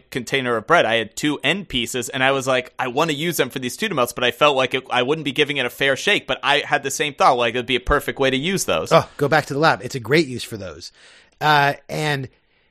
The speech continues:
Speaker 2: and I think that even, even the slightly soggy version of the tuna melt was still really, really good. Once again, second round, I did my experiment where I fed it to my three children.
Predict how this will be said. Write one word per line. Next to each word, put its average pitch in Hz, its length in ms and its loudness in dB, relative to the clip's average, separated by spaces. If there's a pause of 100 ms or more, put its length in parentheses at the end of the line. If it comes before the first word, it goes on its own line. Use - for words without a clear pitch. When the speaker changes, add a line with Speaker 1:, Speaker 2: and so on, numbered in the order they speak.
(320)
Speaker 2:
and 151 280 0
I 175 180 4
think 165 300 0
that 139 300 0 (320)
even, 185 500 2 (680)
even 196 300 4
the 156 80 2
slightly 147 360 2
soggy 139 380 2
version 147 280 4
of 143 60 0
the 139 60 0
tuna 151 200 -2
melt 147 280 2
was 117 140 -4
still 127 300 2
really, 120 260 2
really 110 240 -2
good. 90 320 -6 (380)
Once 151 240 4
again, 160 480 4
second 143 340 0
round, 143 240 4
I 147 60 6
did 131 220 8
my 131 120 4
experiment 139 480 2
where 127 80 4
I 120 60 2
fed 127 180 2
it 131 80 2
to 135 80 -2
my 123 100 0
three 120 200 -2
children. 131 440 4